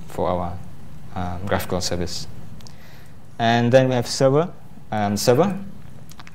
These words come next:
Uh, essentially, first we are importing the GraphQL library, uh, point to our schema, which we'll be covering next. This is nothing. And,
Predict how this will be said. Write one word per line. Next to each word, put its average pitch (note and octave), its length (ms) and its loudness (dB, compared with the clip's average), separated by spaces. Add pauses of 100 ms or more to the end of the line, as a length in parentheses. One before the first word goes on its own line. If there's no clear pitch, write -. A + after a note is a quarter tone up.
(380)
Uh, A#2 60 2
essentially, C#3 500 4
first C3+ 280 4
we A2 140 4
are G2 260 -2 (180)
importing A#2 340 -2
the G#2+ 60 -2
GraphQL A2+ 380 4
library, B2 420 4 (680)
uh, G#2 80 -4
point A#2 240 0
to A2 60 2
our G2+ 80 2
schema, A#2+ 560 0 (400)
which - 120 -8
we'll G2+ 100 -2
be F#2+ 180 -2 (220)
covering G2 360 2
next. - 420 -2 (840)
This G2+ 140 0
is F#2+ 80 0
nothing. G#2 360 0 (400)
And, G#2+ 420 2